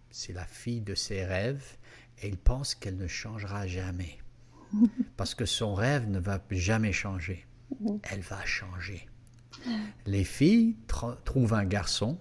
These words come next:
Speaker 1: et je n'en ai pas trouvé une jusqu'à ici qui dit, eh, « Il est parfait. »
Speaker 2: <laughs>
Speaker 1: Elle dit, « Je peux l'améliorer.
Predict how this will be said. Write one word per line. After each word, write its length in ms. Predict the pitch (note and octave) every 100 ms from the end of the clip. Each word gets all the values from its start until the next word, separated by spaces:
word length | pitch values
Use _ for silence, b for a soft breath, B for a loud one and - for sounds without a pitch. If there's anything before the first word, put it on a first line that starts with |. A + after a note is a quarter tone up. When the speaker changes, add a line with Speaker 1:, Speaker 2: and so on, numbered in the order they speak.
| -
Speaker 1:
et 140 | G2
je 120 | G#2 A#2
n'en 180 | C3
ai 80 | C3
pas 280 | - - F3
trouvé 600 | F3+ D#3 C#3 C#3+ C3+ - -
une 300 | C#3+ D3+ C#3+
jusqu'à 320 | A2+ A#2+ -
ici 400 | G#2+ F#2+ - D#3
qui 180 | - G#2
dit, 320 | F#2 A2 A#2+ -
eh, « 300 | G#2 A2 A2
Il 140 | A2
est 80 | A2+
parfait. » 560 | - G#2+ - G#2 A#2+ - B B C#4
Speaker 2:
<laughs> 500 | B3+ - C4+ - -
Speaker 1:
Elle 220 | A2 G#2
dit, « 240 | A2 C3 G2+
Je 100 | G2
peux 140 | - A#2
l'améliorer. 800 | G2+ G2 G2 F#2 F#2 F2+ E2+